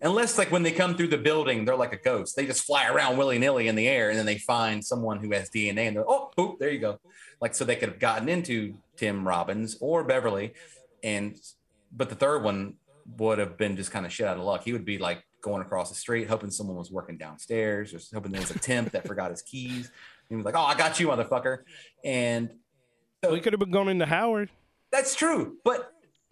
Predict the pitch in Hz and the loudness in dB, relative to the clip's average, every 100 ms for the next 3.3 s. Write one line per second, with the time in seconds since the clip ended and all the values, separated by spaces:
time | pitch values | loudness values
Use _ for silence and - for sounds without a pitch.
0 | - 156 139 123 151 147 147 147 - 127 | -20 -12 -10 -4 -2 2 2 0 -4 -4
1 | 160 139 110 202 233 120 90 - 117 151 | -2 0 2 2 2 -2 -2 -6 -2 2
2 | 151 151 160 160 147 151 165 160 156 160 | 2 4 4 2 2 0 0 2 2 2
3 | 151 147 | 2 0